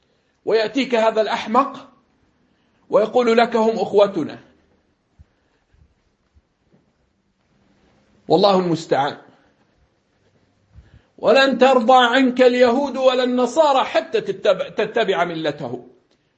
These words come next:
هكذا ربنا قال لك. يكذب الله في كتابه ويذهب يصدقهم في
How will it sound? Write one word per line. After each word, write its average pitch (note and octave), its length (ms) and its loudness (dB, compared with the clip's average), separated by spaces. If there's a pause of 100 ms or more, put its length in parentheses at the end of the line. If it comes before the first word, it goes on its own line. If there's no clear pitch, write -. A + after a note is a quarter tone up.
(100)
هكذا G#3 340 -2
ربنا F#3 340 -2
قال D3 340 0
لك. - 340 -4 (1040)
يكذب G3+ 600 0
الله G#3 280 2
في G#3 160 -8
كتابه B3 540 0
ويذهب A3+ 380 0
يصدقهم G3+ 720 -4
في A#3 380 -6